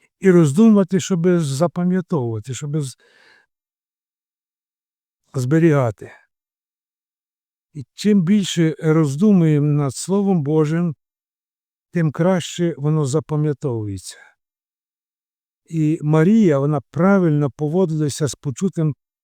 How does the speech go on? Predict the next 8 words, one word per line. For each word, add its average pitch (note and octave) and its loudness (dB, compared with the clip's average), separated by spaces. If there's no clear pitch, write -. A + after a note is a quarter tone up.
Словом E3+ 2
Божим, G3+ 4
і, E3+ 0
можливо, E3+ 4
тому F#3 2
вона F3 0
була D#3+ 0
благочестива. D3+ -6